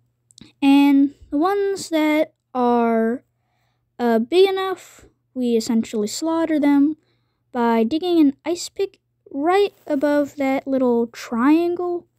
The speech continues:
that you see there. Kind of, like, between, I guess, the shell. Like, right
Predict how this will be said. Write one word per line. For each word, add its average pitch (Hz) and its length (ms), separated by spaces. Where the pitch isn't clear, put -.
that - 140
you 330 120
see 339 280
there. 359 320
Kind 294 180
of, 285 40
like, 262 200
between, 262 720
I 240 200
guess, 247 380
the 220 140
shell. 330 680
Like, 240 300
right 339 640